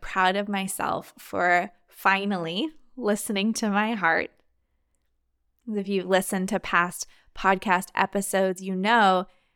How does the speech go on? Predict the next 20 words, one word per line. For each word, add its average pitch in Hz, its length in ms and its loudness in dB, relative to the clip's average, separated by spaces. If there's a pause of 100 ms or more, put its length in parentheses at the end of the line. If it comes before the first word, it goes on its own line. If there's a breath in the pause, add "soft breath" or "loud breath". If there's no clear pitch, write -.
(360)
that 196 280 2
when 208 280 4
I 226 140 8
was 208 220 4
nineteen, 196 720 -4
I 190 160 -2
knew 185 320 0
in 220 160 0
the 214 100 -2
depths 196 460 -2
of 202 120 -8
my 214 200 -4
being 175 580 -4
that 190 120 -4
I 190 120 -2
wanted 180 460 -6
to - 180 -10
pursue 180 880 -2 (1800)
life - 280 -2
coaching, - 540 -4